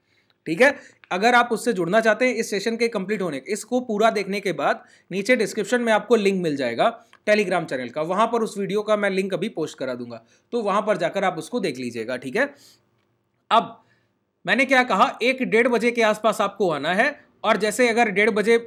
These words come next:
Nifty ट्रेड कर रहा है आपको बयालीस, बाईस दो सौ, तो आपको सौ, दो सौ, दो सौ पॉइंट, सौ डेढ़ सौ पॉइंट ऊपर आपको दो चार रुपए का एक कॉल देखना है,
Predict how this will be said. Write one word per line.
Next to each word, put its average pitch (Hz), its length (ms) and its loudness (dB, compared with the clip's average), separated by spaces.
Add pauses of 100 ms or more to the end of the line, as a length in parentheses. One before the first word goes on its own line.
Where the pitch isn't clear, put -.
(120)
Nifty 202 320 -2
ट्रेड 220 200 0
कर 214 140 2
रहा 208 140 4
है 214 140 8
आपको 214 280 0
बयालीस, 196 380 2
बाईस 185 540 0
दो 196 140 2
सौ, 151 200 -8 (360)
तो 214 60 2
आपको 220 340 4
सौ, 233 260 4
दो 220 200 0
सौ, 220 260 0
दो 214 140 0
सौ 226 160 -2
पॉइंट, 208 300 -2
सौ 214 240 0
डेढ़ 208 200 2
सौ 208 160 -6
पॉइंट 202 260 -2
ऊपर 190 280 0
आपको 185 300 0
दो 190 180 0
चार 196 180 0
रुपए 202 240 0
का 202 160 0
एक 202 180 -2
कॉल 185 220 0
देखना 214 300 0
है, 247 160 2